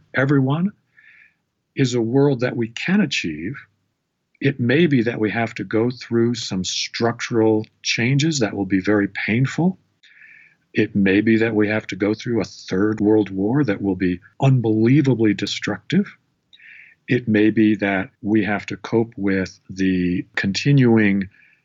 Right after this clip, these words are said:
rampages of a changing climate before we get it, <laughs> before we make that transition. Or we can use the past to look down the road, see what's coming,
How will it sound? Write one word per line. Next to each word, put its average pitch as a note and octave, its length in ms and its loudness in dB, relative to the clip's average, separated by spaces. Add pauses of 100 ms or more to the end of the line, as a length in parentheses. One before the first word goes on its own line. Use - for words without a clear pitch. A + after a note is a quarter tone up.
(180)
rampages C3+ 1040 2
of F2+ 480 -4
a G#2 80 -2
changing G#2 520 0
climate A#2 680 -2 (580)
before A#2+ 840 0
we A2 200 2
get G2 420 -2
it, - 240 -10 (460)
<laughs> - 460 -20
before G#2+ 360 0
we A2 120 4
make G#2 280 0
that F#2 200 -6
transition. F#2 580 -4 (680)
Or C3 540 0 (300)
we G#2+ 160 0
can G2+ 180 -6
use A2+ 260 -2
the A2+ 80 -12
past B2 640 -4 (380)
to F#2+ 100 -10
look G#2+ 240 -2
down B2 300 2
the C3 100 0
road, A#2 460 0 (320)
see - 260 -2
what's C3 260 0
coming, F#2 460 -8